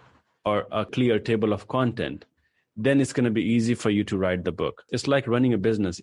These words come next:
If you don't have a kind of a simple roadmap or a business plan or a marketing plan, then it's gonna be really difficult for you to start the business. And of course, business plan comes with so many things,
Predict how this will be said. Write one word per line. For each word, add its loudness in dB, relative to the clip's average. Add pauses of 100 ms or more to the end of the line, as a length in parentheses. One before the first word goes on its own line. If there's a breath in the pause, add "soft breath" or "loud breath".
If -4
you 2 (120)
don't 2
have 0
a -2
kind -2
of -6
a -2
simple 0 (320)
roadmap 2 (140)
or 0
a -2 (220)
business 0
plan 0
or 2
a 0
marketing 0
plan, -2 (200)
then 4
it's 0
gonna 2
be 2
really 2
difficult -2
for -2
you 2
to -4
start -2
the -6
business. -6 (280 loud breath)
And 2
of -2
course, 2
business 0
plan 2
comes -2
with 0
so 0
many 4
things, -2